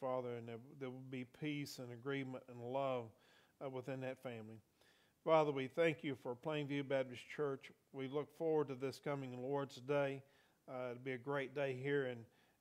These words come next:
at Plainview. And Father, we're thinking ahead about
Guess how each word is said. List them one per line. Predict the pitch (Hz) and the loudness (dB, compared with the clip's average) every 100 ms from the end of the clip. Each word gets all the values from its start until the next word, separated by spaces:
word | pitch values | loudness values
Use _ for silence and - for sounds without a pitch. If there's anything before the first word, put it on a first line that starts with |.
| 135 | -6
at | 120 - | -6 -4
Plainview. | 147 151 139 139 135 131 - _ - | -2 0 0 -2 -4 -4 -10 _ -10
And | 135 127 123 | -8 -8 -2
Father, | 147 147 | 2 2
we're | 135 135 | 0 -4
thinking | 151 143 143 135 | -4 -4 -6 -8
ahead | 131 139 131 | -4 -4 -2
about | 127 123 | -2 -2